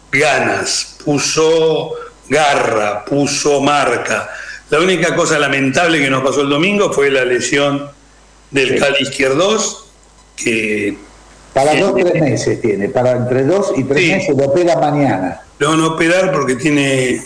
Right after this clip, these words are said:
Speaker 1: una rotura del quinto metatarsiano, eh, lesión que había tenido en el otro pie. Pero bueno,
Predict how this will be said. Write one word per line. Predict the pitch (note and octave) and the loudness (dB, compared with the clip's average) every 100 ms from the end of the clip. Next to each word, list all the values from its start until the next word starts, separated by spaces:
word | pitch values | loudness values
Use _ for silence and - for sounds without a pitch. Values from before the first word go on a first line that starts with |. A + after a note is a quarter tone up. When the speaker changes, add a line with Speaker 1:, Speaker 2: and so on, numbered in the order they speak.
| D3 | 0
Speaker 1:
una | C#3+ | 0
rotura | C3+ C#3 C#3 D3 | 2 0 0 0
del | C3+ B2+ | 2 0
quinto | D3 C#3+ E3 | 0 0 0
metatarsiano, | C#3+ A#2+ B2+ A#2+ B2+ A#2+ C#3+ C#3+ C#3+ C#3+ - - - - - - - - - - | -2 0 -2 0 -2 0 0 2 0 -2 -8 -20 -20 -20 -20 -20 -20 -20 -20 -6
eh, | D3+ C#3 B2+ A#2 - - | -2 0 0 -2 -8 -4
lesión | C#3+ C#3 - A#3 A3+ | 0 0 2 0 2
que | |
había | F3 F3+ | 0 0
tenido | D#3 F3 F3 | 0 2 2
en | C#3+ | 0
el | |
otro | E3 D#3+ C3+ | 0 0 -2
pie. | - - - - - - | -4 -12 -14 -16 -20 -4
Pero | E3 D3+ | 0 0
bueno, | A#2 - | 0 -4